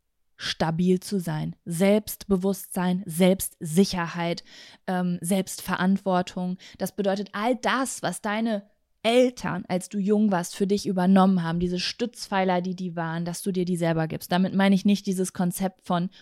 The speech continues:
bevor dich jemand anders liebt, musst du dich selber lieben. Da können wir auch mal eine Folge drüber machen, da halte ich ja auch gar nichts von. Aber, ähm, ich meine wirklich so dieses sich um sich selbst kümmern können, auf allen Ebenen. Und das heißt nicht,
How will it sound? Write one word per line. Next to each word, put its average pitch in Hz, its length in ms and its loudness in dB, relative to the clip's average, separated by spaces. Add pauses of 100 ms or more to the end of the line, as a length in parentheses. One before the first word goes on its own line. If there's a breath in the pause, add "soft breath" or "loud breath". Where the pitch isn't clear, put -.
bevor 240 300 2
dich 240 140 0
jemand 233 280 4
anders 247 300 2
liebt, 233 160 -2
musst 220 180 0
du 208 40 -4
dich 196 160 -2
selber 226 260 2
lieben. 240 280 0
Da 196 80 2
können 190 200 -2
wir 180 100 0
auch 202 80 0
mal 226 100 2
eine 214 100 2
Folge 226 240 0
drüber 214 200 0
machen, 220 280 2
da - 160 -4
halte 185 140 -4
ich - 60 -14
ja 180 140 -8
auch 180 60 -14
gar 202 160 -2
nichts 233 180 -6
von. 247 160 -4 (760 loud breath)
Aber, 208 420 6
ähm, 196 480 0 (1000)
ich 208 100 -4
meine 208 340 4
wirklich 233 380 0
so 202 120 -2
dieses 190 360 -4
sich 190 200 -8
um 202 100 0
sich 196 160 -2
selbst 214 340 0
kümmern 175 460 2
können, 160 400 -8
auf - 260 -4
allen 262 380 6
Ebenen. 165 520 4 (380 loud breath)
Und 247 140 2
das 254 180 2
heißt 240 260 0
nicht, 311 360 0